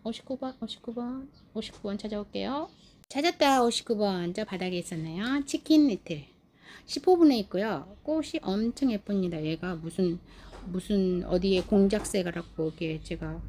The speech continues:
수입할 때 그렇게 써 있더라고요. 근데 나중에 보니까 치킨 니틀이더라고. <laughs> 오십구 번, 오십구 번, <laughs> 오십구 번 치킨 니틀. 말을 많이 하다 보니까 이제 <clears throat> 목도 갈리고, 음, 음, 음. 말도 헛나오고 그러는데 얘는 십 호분에 있어요, 심지어.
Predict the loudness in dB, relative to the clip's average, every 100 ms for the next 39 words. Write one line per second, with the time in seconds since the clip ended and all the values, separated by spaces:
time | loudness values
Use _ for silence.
0 | -12 -4 -2 -2 -4 0 2 2 2 2
1 | 2 0 -2 -6 -2 0 2 4 2 2
2 | 0 0 -2 6 8 8 6 2 2 -2
3 | -2 -4 -2 -2 -2 -4 -4 0 2 2
4 | 4 4 4 2 4 6 4 2 -2 -2
5 | -2 -2 2 4 4 4 0 -2 -4 -4
6 | 0 2 4 2 4 6 4 2 -4 4
7 | 4 4 0 -8 -8 -12 -14 -4 0 2
8 | 4 4 6 4 4 2 0 0 0 0
9 | 4 4 4 -4 8 12 12 10 4 -2
10 | -2 -2 -2 0 -2 -6 -6 -2 -2 0
11 | -2 0 -2 -2 -4 -14 -8 0 4 6
12 | 6 4 2 -2 -2 0 0 0 -2 0
13 | 2 2 2 0 -4 -4 -4 -4 -4 -4
14 | -8